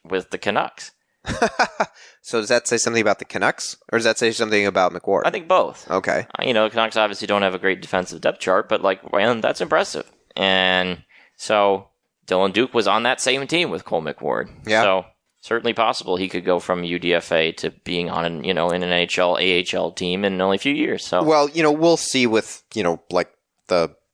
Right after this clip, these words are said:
Speaker 2: Drew Skinnis thing, and then, you know, we'll get to the Edwards injury in a little bit. But, you know,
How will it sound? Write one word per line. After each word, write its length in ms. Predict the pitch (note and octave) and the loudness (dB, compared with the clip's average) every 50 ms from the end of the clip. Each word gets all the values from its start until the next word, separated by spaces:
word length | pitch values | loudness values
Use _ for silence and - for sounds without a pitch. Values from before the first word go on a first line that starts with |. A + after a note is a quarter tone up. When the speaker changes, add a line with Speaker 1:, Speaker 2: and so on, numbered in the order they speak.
| _ _ _ _ | _ _ _ _
Speaker 2:
Drew 120 | - G2+ G2 | -8 -6 -6
Skinnis 320 | - - G2+ G2 F2 - | -4 -2 -2 -2 -4 -4
thing, 280 | - - F#2 G2+ A2 G#2 | -4 0 0 0 0 -2
and 140 | E2+ D2+ D2 | -4 -2 -2
then, 240 | D2+ D#2+ D#2+ D2+ D2+ - | -2 -2 -2 -4 -6 -6
you 100 | E2+ D2+ | -4 -2
know, 80 | D#2 | -2
we'll 160 | D#2 D#2 E2+ | 0 0 0
get 240 | E2 - F#2+ E2+ - - | 0 0 -2 -2 -2 -4
to 80 | - | -4
the 140 | - - - | -2 0 0
Edwards 480 | F2+ F2+ E2 D#2 D#2 D#2 - - - - | 0 0 0 -2 -2 -2 -6 -8 -8 -6
injury 540 | - F#2+ G#2 G2+ F2 D#2+ - D2+ F2+ G#2 - _ _ - | -4 -4 -4 -4 -4 -2 -2 -2 -2 -2 -6 _ _ -4
in 240 | F2+ E2+ D#2+ D#2+ | -4 -4 -4 -4
a 100 | - - F2+ | -4 -2 -2
little 200 | D#2+ D#2+ D2+ C#2+ | 0 -2 -2 0
bit. 280 | - A2 G#2 - - - - - - _ _ | 2 2 2 0 -2 -8 -18 -20 -20 _ _
But, 320 | - G#2+ - G#2+ G2 - - _ _ _ _ _ _ _ _ - | -8 -2 0 0 0 0 -2 _ _ _ _ _ _ _ _ -4
you 100 | A2 A2+ | 0 2
know, 320 | G2+ G2 F#2 F2+ F2+ - | 4 4 4 2 0 -2